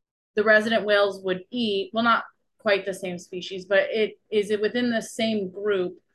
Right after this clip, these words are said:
um, that they wouldn't even recognize it kind of as food. I feel like that goes to show, too, just how unnatural a lot of this is.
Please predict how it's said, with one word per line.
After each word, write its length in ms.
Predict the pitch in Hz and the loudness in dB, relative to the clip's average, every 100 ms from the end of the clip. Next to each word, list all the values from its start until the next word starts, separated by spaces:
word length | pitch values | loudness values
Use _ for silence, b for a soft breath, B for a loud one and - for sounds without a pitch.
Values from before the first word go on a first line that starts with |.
| _ _ _ | _ _ _
um, 360 | 208 190 170 - | 0 2 0 4
that 200 | 214 196 | 4 6
they 360 | 214 214 202 190 | 4 2 2 -4
wouldn't 240 | 233 262 254 | 0 2 2
even 260 | 233 202 | 0 -2
recognize 760 | 202 208 226 214 196 170 170 175 | 0 0 -4 -2 0 2 0 -4
it 180 | 170 | -6
kind 200 | - 196 | -2 -2
of 80 | 185 | 0
as 320 | 175 180 175 - | 0 0 -4 -6
food. 360 | 240 190 151 123 - | -2 0 -2 -8 -4
I 160 | 185 | -4
feel 120 | 185 214 | 0 0
like 140 | 202 | 2
that 160 | 196 196 | 0 0
goes 220 | 196 - | -2 -2
to 100 | 185 | -6
show, 340 | - 190 185 | 0 0 0
too, 640 | - - 220 196 185 185 - _ _ _ _ - | -6 -4 -2 0 -2 -4 -8 _ _ _ _ -4
just 540 | 214 185 - - - _ _ _ _ _ | -2 -2 -4 -18 -20 _ _ _ _ _
how 460 | - 214 208 196 - | -4 2 4 4 2
unnatural 920 | 214 196 190 175 - 247 240 262 254 | 0 0 0 0 -2 0 0 2 2
a 40 | |
lot 240 | 254 247 233 | 2 0 0
of 80 | |
this 180 | 254 254 | -4 -2
is. 420 | 277 320 320 - | 0 0 -4 -14